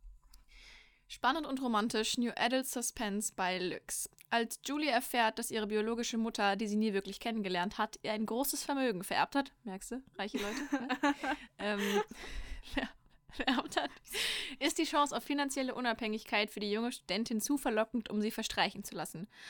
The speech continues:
Speaker 1: Doch um das Erbe antreten zu können, muss sie vorübergehend Teil des einflussreichen Familienunternehmens ihrer Mutter werden.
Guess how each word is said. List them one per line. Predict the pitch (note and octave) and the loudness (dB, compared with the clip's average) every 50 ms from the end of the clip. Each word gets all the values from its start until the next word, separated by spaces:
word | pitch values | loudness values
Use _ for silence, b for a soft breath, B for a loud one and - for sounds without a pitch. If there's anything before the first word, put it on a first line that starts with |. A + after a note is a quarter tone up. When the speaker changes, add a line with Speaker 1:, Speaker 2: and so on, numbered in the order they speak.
| B B B - | B B B -6
Speaker 1:
Doch | A#3 A#3 | -2 0
um | B3+ B3+ | 0 0
das | B3 A#3+ | 0 -2
Erbe | - - B3 C4 C4+ - | 4 4 6 6 6 4
antreten | A3+ B3 C4 - - G#3+ G#3 - G#3+ | 2 0 0 -2 -4 -4 -2 -4 -6
zu | - - G3 | -4 -6 -6
können, | - - G3 G3 G#3 A3 A3+ - | -2 -2 0 0 0 -2 -4 -4
muss | - A3+ A#3 - | -4 -4 -2 -2
sie | A#3+ A#3 | -4 -4
vorübergehend | - A#3 A3+ A3 C4 C#4+ D4 C4+ A3+ - A3+ A3+ A#3 A#3+ - | 0 0 0 2 2 0 0 0 0 0 0 0 0 -2 -2
Teil | - B3+ A3+ | 0 0 2
des | A3 A#3+ - | 2 0 -2
einflussreichen | - - G#3 C4+ C4+ - D4+ - - A3+ A3 C4 C4 | 0 2 2 2 0 -2 -6 0 2 2 2 2 0
Familienunternehmens | - - B3 A#3 B3 A#3 A3+ G3+ B2 G3+ - G3+ F3 E3 D3+ E3+ G3 - | -4 -4 -4 -2 0 0 0 0 -2 -2 -2 -2 -4 -4 -4 -6 -4 -4
ihrer | D#3 F3 F3+ F3+ | -4 -4 -2 -4
Mutter | F#3+ G3 - F3+ E3+ | -4 -4 -4 -4 -2
werden. | F3 F3 E3+ - F3 F3+ | 0 0 -2 -2 -4 -8